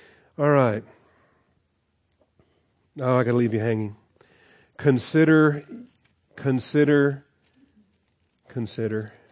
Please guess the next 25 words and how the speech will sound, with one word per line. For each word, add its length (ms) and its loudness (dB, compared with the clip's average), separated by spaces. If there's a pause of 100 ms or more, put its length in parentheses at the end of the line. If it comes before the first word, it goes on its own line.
(2500)
All 100 0
right, 60 2
here's 200 0
what 60 2
he 40 4
got 200 2
to 60 -12
think 180 -2
about 320 -6
in 120 -10
verse 200 -4
twenty-four. 680 -6 (1300)
"Let 160 6
us 140 4
consider 560 4
how 140 2
to 100 4
stimulate 560 4
one 160 2
another 280 2
to 100 0
love 260 4
and 120 -2
good 200 0
deeds." 580 -4